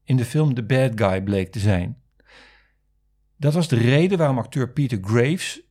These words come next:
die de rol speelde in de serie, ook geen zin had om aan de film mee te doen.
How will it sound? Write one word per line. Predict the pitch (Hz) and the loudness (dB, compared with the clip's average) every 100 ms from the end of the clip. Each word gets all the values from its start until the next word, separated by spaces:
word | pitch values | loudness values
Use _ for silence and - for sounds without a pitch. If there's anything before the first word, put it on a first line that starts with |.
| _ | _
die | 113 113 | -6 -2
de | |
rol | 113 110 123 | -2 -2 -2
speelde | 120 131 110 110 | -4 -4 -4 -6
in | - 101 | -10 -10
de | |
serie, | 95 - 196 190 156 143 - _ _ | -8 -2 0 2 0 -2 -8 _ _
ook | - 135 131 | -2 -2 0
geen | 151 135 | 0 2
zin | 120 127 | 2 -2
had | 107 101 - _ | -2 -6 -10 _
om | 107 | -6
aan | 92 | -6
de | 90 | -6
film | 143 135 | -4 -2
mee | 90 | -2
te | 87 | -6
doen. | - 123 | -10 -12